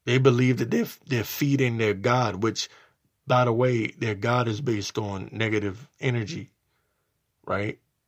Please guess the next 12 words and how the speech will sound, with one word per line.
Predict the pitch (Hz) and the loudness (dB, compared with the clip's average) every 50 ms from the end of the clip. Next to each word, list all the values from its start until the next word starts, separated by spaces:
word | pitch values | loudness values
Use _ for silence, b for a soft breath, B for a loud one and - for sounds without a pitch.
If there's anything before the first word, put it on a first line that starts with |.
| _ _ _ _ _ | _ _ _ _ _
So | - - 135 127 123 117 | -2 0 2 4 4 4
they | - 240 240 220 | 4 2 2 0
feel | 131 - - 156 143 | 0 0 2 2 4
like | 131 123 120 117 | 4 2 0 0
they're | - 131 117 107 | 0 -2 -2 -2
feeding | - - - 131 123 120 120 113 110 | -4 -6 -6 -4 -4 -2 -4 -2 -2
their | 107 104 101 | -2 -2 -4
God. | 98 170 131 135 135 113 98 - - | -2 -2 -2 0 0 0 0 0 -2
You | 120 117 | 0 0
don't | 123 120 120 131 - - - | 0 0 0 -4 -6 -8 -4
get | 127 139 - - _ - | -2 -2 -2 -4 _ -4
that | 98 87 78 - - | -4 -4 -4 -6 -10